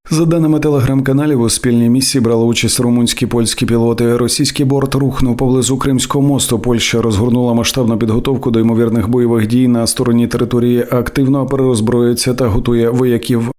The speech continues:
У Варшаві готують комплексний план посилення обороноздатності країни на випадок війни з Росією. Польща планує зміцнити свої кордони з Р Ф, Білорусі, провести комплексну підготовку державних механізмів на населення до ймовірної війни з Росією.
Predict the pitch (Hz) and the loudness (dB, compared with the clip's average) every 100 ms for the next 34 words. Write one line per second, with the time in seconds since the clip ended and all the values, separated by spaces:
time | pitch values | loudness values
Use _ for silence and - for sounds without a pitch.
0 | _ - 156 143 143 139 131 135 135 131 | _ -4 0 0 0 0 0 0 0 -2
1 | 147 135 127 113 131 120 135 127 123 117 | 0 0 0 0 0 0 -2 -2 -2 -2
2 | 131 131 127 120 120 127 110 139 135 120 | 0 0 0 0 0 0 0 -2 -2 -2
3 | 123 - 135 135 127 120 120 123 117 120 | -2 -2 0 0 0 0 0 0 0 2
4 | 131 131 117 131 - 135 135 135 131 - | 2 2 0 0 0 0 0 0 -2 -2
5 | 120 127 127 127 110 120 113 127 120 120 | -2 0 0 0 0 0 0 -2 -2 -2
6 | 131 123 127 127 131 117 131 127 113 131 | -2 -2 -2 0 0 0 0 0 0 0
7 | 127 131 - 123 120 117 - 131 135 123 | 0 0 -2 -2 -2 0 -2 -2 0 0
8 | 127 131 123 113 117 139 120 131 127 120 | 0 -2 0 0 0 -2 -2 0 0 0
9 | 131 127 - 131 127 131 117 127 113 127 | 0 0 0 -2 0 0 2 0 0 0
10 | 131 131 127 135 131 143 135 131 127 120 | 0 0 0 0 0 0 0 2 2 2
11 | 127 127 127 127 127 127 127 131 127 120 | 2 2 2 2 2 2 2 2 2 0
12 | 135 - 131 | 0 0 0